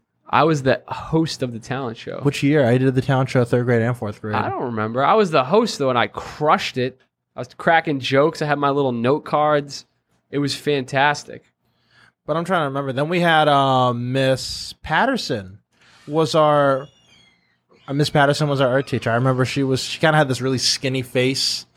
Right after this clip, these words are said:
Speaker 1: Oh,
Speaker 2: She
Speaker 1: yeah.
Speaker 2: had this big, like, not like, what's the word? It's like, like, poofed up, like, black hair.
Speaker 1: Yeah.
Speaker 2: But I'm
Speaker 1: Art,
Speaker 2: tr-
Speaker 1: man, <sighs> my art experience was ruined in the fifth
Speaker 2: <laughs>
Speaker 1: grade.
Speaker 2: Yeah.
Speaker 1: This
Speaker 2: Oh my
Speaker 1: lady,
Speaker 2: God.
Speaker 1: Missus Michaud,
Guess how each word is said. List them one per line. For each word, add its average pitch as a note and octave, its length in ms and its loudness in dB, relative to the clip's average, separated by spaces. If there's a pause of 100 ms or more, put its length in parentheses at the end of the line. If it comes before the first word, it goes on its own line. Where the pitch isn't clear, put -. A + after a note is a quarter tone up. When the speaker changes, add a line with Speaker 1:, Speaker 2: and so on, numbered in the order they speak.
Speaker 1:
Oh, B2+ 100 -4
Speaker 2:
She A#2 100 0
Speaker 1:
yeah. A2 120 2
Speaker 2:
had C3+ 100 2
this B2 140 -2
big, A#2 420 -2 (200)
like, A#2+ 220 -8 (240)
not G#3 200 0
like, C#3+ 260 -2
what's G3+ 160 -8
the F#3+ 80 2
word? B2 320 0 (320)
It's B2+ 180 -4
like, C3 220 2 (420)
like, B2+ 200 -6
poofed - 400 0
up, A#2+ 280 -2
like, A2+ 240 -10
black G#2 300 -6
hair. G2 240 -8
Speaker 1:
Yeah. A2+ 360 0 (600)
Speaker 2:
But C#3+ 80 2
I'm C#3+ 60 4
Speaker 1:
Art, E3 160 2
Speaker 2:
tr- E3+ 80 -14
Speaker 1:
man, D#3 540 -4 (120)
<sighs> - 640 -20
my C#3 200 2
art D3+ 360 2 (100)
experience B2 540 -6
was A2 140 -10
ruined A2 560 -8
in A2 200 -16
the G#2+ 160 -12
fifth - 440 -2
Speaker 2:
<laughs> - 20 -14
Speaker 1:
grade. A2 380 -4
Speaker 2:
Yeah. D#3+ 340 0 (920)
Speaker 1:
This D#3 100 0
Speaker 2:
Oh D3+ 120 4
my - 20 4
Speaker 1:
lady, D3+ 320 4
Speaker 2:
God. B2+ 100 0
Speaker 1:
Missus C#3+ 380 0
Michaud, C#3 840 -2